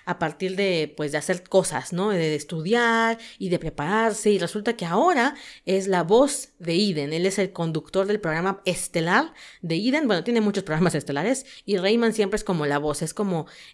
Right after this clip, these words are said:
la imagen de lo que es Eden actualmente, entonces toda la gente relaciona a Eden con Rayman, y es un presentador de T V que, pues, básicamente es un corrupto, es, o sea, encubre cosas que hace el gobierno,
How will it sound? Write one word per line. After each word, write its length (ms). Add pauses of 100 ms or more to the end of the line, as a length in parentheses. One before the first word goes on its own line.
la 220
imagen 680
de 100
lo 160
que 160
es 240
Eden 360
actualmente, 600
entonces 320
toda 200
la 80
gente 320
relaciona 520
a 120
Eden 340 (320)
con 220
Rayman, 380 (260)
y 80
es 100
un 60
presentador 420
de 80
T 140
V 240
que, 100
pues, 260
básicamente 520
es 80
un 80
corrupto, 420
es, 140
o 100
sea, 300 (260)
encubre 600
cosas 320
que 100
hace 160
el 60
gobierno, 720